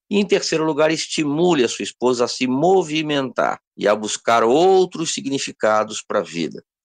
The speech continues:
Nesse momento, ela vai precisar abrir esse horizonte e recuperar, eh, sonhos antigos ou desejos, mesmo que sejam mais recentes, mas que ajudem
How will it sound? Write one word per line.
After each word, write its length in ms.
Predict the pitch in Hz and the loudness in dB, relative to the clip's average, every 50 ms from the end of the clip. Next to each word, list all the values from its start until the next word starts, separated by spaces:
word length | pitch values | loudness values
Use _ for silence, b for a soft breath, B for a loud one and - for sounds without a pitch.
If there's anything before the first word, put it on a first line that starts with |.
| _ _ - | _ _ -6
Nesse 300 | 85 90 85 - - 98 | -4 -4 -4 -4 -4 -4
momento, 480 | 98 95 101 113 135 156 175 - - _ _ _ _ _ _ | -2 -2 0 0 0 -2 -2 -6 -14 _ _ _ _ _ _
ela 280 | _ - 87 90 104 107 | _ -10 -6 -4 -4 -2
vai 160 | 110 113 123 | -2 -2 -2
precisar 400 | - - 180 - - - 156 185 | -2 -6 -8 -8 -8 -4 -2 -2
abrir 280 | 190 160 110 180 208 208 | -2 -2 -2 -2 0 0
esse 200 | 202 - - 185 | -2 -2 -2 -2
horizonte 580 | 185 180 180 151 156 180 185 185 175 - - - _ _ _ _ _ | -2 -2 -2 -2 -2 -4 -4 -4 -6 -10 -16 -18 _ _ _ _ _
e 220 | - 123 135 - - _ _ _ _ _ | -10 -10 -10 -10 -14 _ _ _ _ _
recuperar, 880 | - 131 160 - - 156 151 - - 104 92 90 104 123 135 151 160 - _ _ _ _ - | -4 -4 -4 -4 -4 -8 -6 -2 0 0 2 2 4 2 2 0 -2 -6 _ _ _ _ -8
eh, 240 | 92 90 87 90 85 | -6 -2 0 0 0
sonhos 540 | - - - - 147 151 160 147 135 123 | 0 -2 0 0 2 2 2 0 -2 -2
antigos 840 | 107 87 87 - - 131 139 143 143 139 135 - 131 - - - - _ _ _ _ _ | -4 -4 -4 -4 -2 0 0 0 0 -2 -4 -6 -6 -6 -8 -12 -14 _ _ _ _ _
ou 200 | 95 104 104 101 | 2 2 2 2
desejos, 500 | 104 104 98 87 104 113 120 110 98 - 85 | 2 0 0 0 0 0 0 -2 -4 -8 -2
mesmo 340 | 98 110 123 120 - 107 101 | -2 -2 0 -2 -4 -8 -6
que 80 | - | -4
sejam 260 | - 104 98 92 87 85 82 - _ _ | -2 -2 -2 -2 -4 -8 -12 -20 _ _
mais 220 | 90 92 87 90 | -2 -2 0 -2
recentes, 580 | 95 - - - - 95 110 117 113 - - - _ _ _ _ - | -2 -2 -2 -2 0 0 0 -2 -2 -4 -10 -14 _ _ _ _ -8
mas 180 | 107 104 - | -6 -6 -6
que 140 | - - 175 | -4 -2 -2
ajudem 480 | 165 135 117 113 120 120 120 127 151 | -2 -2 -2 -4 -4 -2 -2 -4 -4